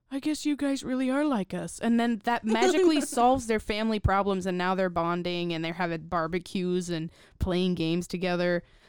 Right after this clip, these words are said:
Speaker 1: But I'm like, how did that
Speaker 2: Oh.
Speaker 1: magically solve their problems?
Speaker 2: Yeah, it didn't. But then they all, the parents also figured out time travel. So now
Speaker 1: <laughs> Oh,
Speaker 2: Eddie's,
Speaker 1: yeah.
Speaker 2: like, playing bass with Bob Marley.
Speaker 1: Yeah, we forgot to mention that this entire thing is narrated by Eddie,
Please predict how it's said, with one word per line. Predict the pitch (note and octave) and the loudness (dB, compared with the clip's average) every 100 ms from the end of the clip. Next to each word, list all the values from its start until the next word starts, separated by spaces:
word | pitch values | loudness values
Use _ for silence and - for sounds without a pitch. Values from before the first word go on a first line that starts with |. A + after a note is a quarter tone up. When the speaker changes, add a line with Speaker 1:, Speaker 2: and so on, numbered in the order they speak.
| - | -4
Speaker 1:
But | |
I'm | F#4 | 0
like, | F#4+ - | 0 -2
how | - E4+ A4 | -2 2 2
did | F#4 E4+ | 4 4
that | F#4 | 6
Speaker 2:
Oh. | |
Speaker 1:
magically | F4+ E4+ C#4+ B3 | 4 4 2 0
solve | A#3+ A3+ G#3+ | 0 0 0
their | G#3 | 0
problems? | F#3 F#3+ F3 F3 - G#2+ - | -2 -2 -2 -2 -6 -12 -14
Speaker 2:
Yeah, | A#3+ C4 | -6 -2
it | C4 | 0
didn't. | C#4 A#3+ - | 0 -2 -4
But | A#3 E4 | -4 0
then | F4 | 2
they | F4+ | 4
all, | D#4 | 2
the | A3 B3+ | 0 -2
parents | C4+ D4 C#4 | 0 0 0
also | B3 B3 | -2 -4
figured | A3+ A#3+ A3 | -6 -4 -2
out | G#3 - | -2 -2
time | - G#3 | -6 -6
travel. | G3 G3+ F#3 F#3+ | -4 -2 -2 -2
So | - A3+ | -6 0
now | A3 A3+ G4+ | 2 6 6
Speaker 1:
<laughs> | |
Oh, | G#4 | 6
Speaker 2:
Eddie's, | A#3+ A#3+ A#3 | 4 4 4
Speaker 1:
yeah. | A3+ | 4
Speaker 2:
like, | A#3+ | 0
playing | - A3+ A3 | 0 0 0
bass | G3 G3 G3 | -2 -2 -4
with | G3+ | -6
Bob | G3+ F3+ | -2 0
Marley. | F3 E3+ F3+ D#3+ D3+ | 0 -2 -2 -2 -6
Speaker 1:
Yeah, | |
we | G5 F5 E5 D5+ C#5 B4+ C5+ | -6 -8 0 4 8 6 6
forgot | C#5 C5+ C5+ | 4 4 4
to | G4 | 4
mention | G4+ E4+ | 4 2
that | C#4+ | 2
this | E4 | 2
entire | D#4+ D4 E4+ G4 | 0 0 2 4
thing | G4 | 4
is | C#4+ | 4
narrated | A3+ A3+ B3 B3+ A3 | 4 4 2 2 2
by | G#3 G#3 | 0 -2
Eddie, | - A3 G#3 G3 | 0 2 2 2